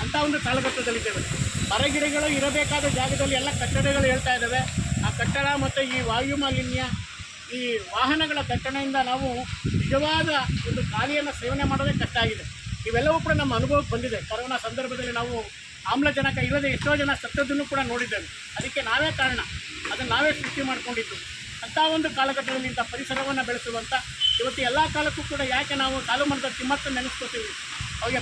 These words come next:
ಪದ್ಮಶ್ರೀ ಕೊಡುವಂಥ ಒಂದು ಕೇಂದ್ರ ಸರ್ಕಾರದ, ಅಂದರೆ ಇವನ್ನ ನಾವು ಹವ್ಯಾಸವಾಗಿ ಬೆಳೆಸ್ಕೊಂಡ್ರೆ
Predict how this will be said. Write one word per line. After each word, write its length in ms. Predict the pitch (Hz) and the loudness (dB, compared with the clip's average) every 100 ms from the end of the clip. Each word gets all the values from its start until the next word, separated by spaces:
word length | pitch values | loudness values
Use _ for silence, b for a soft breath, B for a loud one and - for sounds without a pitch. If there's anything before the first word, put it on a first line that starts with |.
| - | -2
ಪದ್ಮಶ್ರೀ 440 | 240 311 294 311 | -2 -2 0 0
ಕೊಡುವಂಥ 440 | 302 294 285 269 277 254 233 - - - - - | 0 2 2 2 2 2 0 -4 -10 -12 -12 -6
ಒಂದು 220 | 262 - | -6 0
ಕೇಂದ್ರ 220 | 277 320 | 0 0
ಸರ್ಕಾರದ, 460 | 302 285 277 262 240 - - - | 0 -2 0 0 0 -4 -4 -2
ಅಂದರೆ 220 | 302 349 320 | 0 2 2
ಇವನ್ನ 220 | 330 330 269 302 | 2 2 2 2
ನಾವು 280 | 294 254 | 2 0
ಹವ್ಯಾಸವಾಗಿ 580 | 247 302 339 330 320 302 | 0 2 2 2 0 0
ಬೆಳೆಸ್ಕೊಂಡ್ರೆ 600 | 247 277 - 269 277 247 | -2 -2 -2 0 2 2